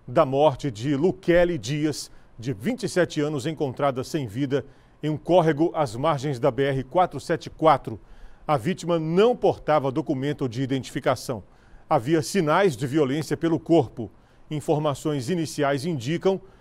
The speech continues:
características como, por exemplo, tatuagens e, após pesquisas no sistema de inteligência policial,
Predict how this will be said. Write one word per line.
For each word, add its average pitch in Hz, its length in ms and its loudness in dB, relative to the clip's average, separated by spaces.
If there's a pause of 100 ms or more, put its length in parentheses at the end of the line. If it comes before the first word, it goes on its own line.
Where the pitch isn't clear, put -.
(460)
características 208 920 4
como, 196 260 2
por 196 160 2
exemplo, 160 440 2
tatuagens 170 960 2
e, 165 100 2
após 147 380 0
pesquisas 160 840 -2 (360)
no 147 320 0
sistema 151 520 -2
de 123 160 -4
inteligência 143 640 -2
policial, 160 720 2